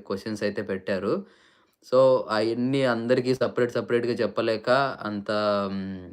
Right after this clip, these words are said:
ఏమంటారు నాకు పార్ట్ టైమ్ జాబ్ చేసుకుంటున్నా, నేను కాలేజీకెళ్తున్నా,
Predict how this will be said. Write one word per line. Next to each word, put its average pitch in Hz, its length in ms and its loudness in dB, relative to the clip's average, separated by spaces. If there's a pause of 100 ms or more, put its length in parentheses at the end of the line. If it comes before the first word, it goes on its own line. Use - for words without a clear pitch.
(220)
ఏమంటారు 104 500 -2 (520)
నాకు 107 360 -2
పార్ట్ 107 260 -2
టైమ్ 107 180 -2
జాబ్ 104 220 -2
చేసుకుంటున్నా, 104 680 -2
నేను 104 320 -4
కాలేజీకెళ్తున్నా, 101 800 -4